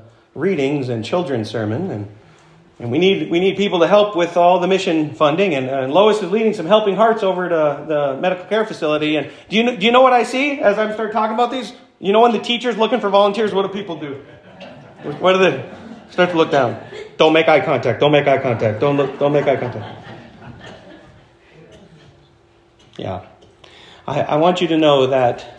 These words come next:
in our desire to follow Jesus, here's how it's gonna work. He will move you out of your comfort zone.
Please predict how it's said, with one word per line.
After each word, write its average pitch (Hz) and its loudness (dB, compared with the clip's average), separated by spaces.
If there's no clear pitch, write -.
in 165 0
our 160 2
desire 147 0
to 135 -10
follow 147 2
Jesus, 151 -2
here's - -6
how 143 4
it's 147 -2
gonna 160 0
work. 113 0
He 185 -2
will 143 2
move 175 2
you 190 4
out 156 4
of 151 -2
your 160 0
comfort 143 -4
zone. 98 -6